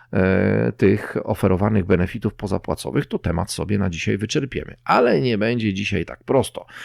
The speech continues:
dlatego że powiem wam jeszcze o kilku innych, które też mają znaczący wskaźnik, gdyż przekraczają trzydzieści procent wskazań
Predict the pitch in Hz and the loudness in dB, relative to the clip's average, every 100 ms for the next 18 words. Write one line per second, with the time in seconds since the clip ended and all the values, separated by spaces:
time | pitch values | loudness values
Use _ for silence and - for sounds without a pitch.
0 | - - 92 311 392 147 110 - 202 143 | -12 -6 0 2 4 2 -2 2 2 2
1 | 127 110 107 - - 73 - 214 247 - | 0 0 0 -2 -2 -4 -4 0 0 2
2 | 120 101 95 - 147 117 85 104 143 - | 4 6 6 4 6 6 4 0 -2 -2
3 | 113 101 - - 202 - 135 110 90 90 | 0 0 0 2 2 2 2 2 0 -4
4 | - 135 - - - - - 98 98 104 | -2 -6 -6 -10 -8 -8 -8 -10 -8 -12
5 | - 143 - 90 - 117 104 85 - - | -6 -6 -4 -4 0 2 2 0 -2 -2
6 | 117 92 - - - 87 - 64 - - | -2 -2 -6 -12 -8 -8 -6 -10 -10 -6
7 | - - 120 | -4 -2 -2